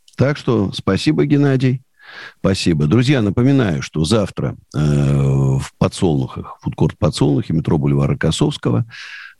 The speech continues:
э, час предпринимателя, который проводит правительство Москвы. <clears throat>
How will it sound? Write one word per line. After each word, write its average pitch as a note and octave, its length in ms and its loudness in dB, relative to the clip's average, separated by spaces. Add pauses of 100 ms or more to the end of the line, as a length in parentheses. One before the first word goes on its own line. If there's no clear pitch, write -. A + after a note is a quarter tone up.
э, D2+ 1300 2
час A2 320 0
предпринимателя, G2+ 760 2
который F2+ 340 0
проводит F2 380 0
правительство F#2 540 0
Москвы. - 580 -2 (260)
<clears throat> C#3+ 80 4